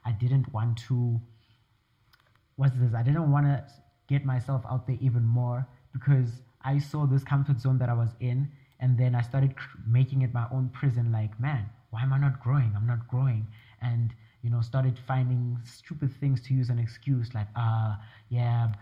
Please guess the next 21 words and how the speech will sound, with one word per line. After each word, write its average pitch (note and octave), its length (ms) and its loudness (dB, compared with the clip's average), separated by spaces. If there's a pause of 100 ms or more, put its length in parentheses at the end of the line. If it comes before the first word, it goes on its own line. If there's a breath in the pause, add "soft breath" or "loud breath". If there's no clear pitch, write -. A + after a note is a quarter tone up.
(180 loud breath)
I A#2 60 -4
guess C3 200 0
I'm B2 160 0
here A#2+ 280 2
because A2 240 -6
I A2+ 80 2
don't A#2+ 100 2 (100)
have G2 120 -2
money. A2+ 440 4 (280 loud breath)
Uh, A#2 340 2
yeah, A#2 260 4
I A2+ 60 2
guess C3 220 0
I'm B2 140 4
here B2 200 6
because A2+ 260 0
nobody A#2 360 4
believes A2 440 -2
in A2+ 140 0
me. A2+ 240 -2 (240 loud breath)
Uh, A#2+ 240 -2